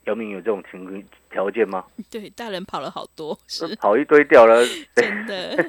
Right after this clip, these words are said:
Speaker 1: <laughs> 对不对？你懂那个意思吗？
Speaker 2: 是。
Speaker 1: 哦，所以我说成长股拉回升一点再来买，但是你要有条件吧。
Speaker 2: 是。
Speaker 1: 那像航运那个筹码烂成这个样子，你怎么去买？
Speaker 2: 嗯。
Speaker 1: 不对吧？
Speaker 2: 对。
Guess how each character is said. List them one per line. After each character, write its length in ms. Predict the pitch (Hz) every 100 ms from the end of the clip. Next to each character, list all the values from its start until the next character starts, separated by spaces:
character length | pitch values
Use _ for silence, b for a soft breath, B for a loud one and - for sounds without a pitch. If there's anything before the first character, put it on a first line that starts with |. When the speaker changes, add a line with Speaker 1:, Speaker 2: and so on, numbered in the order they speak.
| -
Speaker 1:
<laughs> 320 | - 285 -
对 140 | 247 165
不 60 |
对？ 180 | 151 156
你 60 | 156
懂 180 | 120 98
那 80 | 127
个 100 | 143
意 160 | 143
思 180 | 113 120
吗？ 220 | 104 90 85
Speaker 2:
是。 340 | - - 190 180 226 _ _ _
Speaker 1:
哦， 200 | - 98 92
所 100 | 180
以 40 |
我 140 | 180 123
说 240 | 151 147 b _ -
成 200 | 139 170
长 200 | 180 160 175
股 220 | 110 92
拉 200 | 127 147
回 200 | 113 101
升 200 | - 117
一 120 | 123
点 160 | 117 -
再 120 | - 110
来 180 | 92
买， 180 | 90 85 90
但 140 | 156
是 100 | 156
你 220 | 143 113
要 120 | 117 147
有 120 | 110
条 280 | 87 87 -
件 200 | 127 101
吧。 160 | - - -
Speaker 2:
是。 580 | - - - 196 - 214
Speaker 1:
那 80 | 147
像 160 | 143 175
航 160 | 135
运 140 | 139 160
那 80 | 156
个 80 |
筹 120 | 143 123
码 140 | 131
烂 260 | 120 151 123
成 200 | 110 120
这 80 |
个 80 | 127
样 180 | 123 110
子， 80 | 101
你 80 | 107
怎 100 | 92
么 80 |
去 80 | 82
买？ 160 | 98 85 - -
Speaker 2:
嗯。 600 | 285 262 175 - 220 247 _ _ _ _
Speaker 1:
不 80 | 127
对 240 | - 196
吧？ 320 | 120 85 - - _
Speaker 2:
对。 220 | - 156